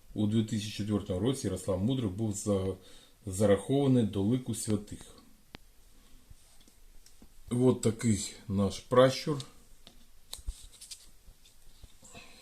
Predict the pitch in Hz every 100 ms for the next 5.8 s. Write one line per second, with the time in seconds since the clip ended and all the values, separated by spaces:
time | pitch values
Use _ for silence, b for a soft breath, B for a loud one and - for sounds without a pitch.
0 | - - - - - - B B B -
1 | - 101 101 - - - - - - -
2 | - - 113 110 107 98 104 98 127 139
3 | - 98 85 - 95 92 90 - - B
4 | B B B - 98 101 98 95 95 87
5 | 95 95 117 113 98 - 87 90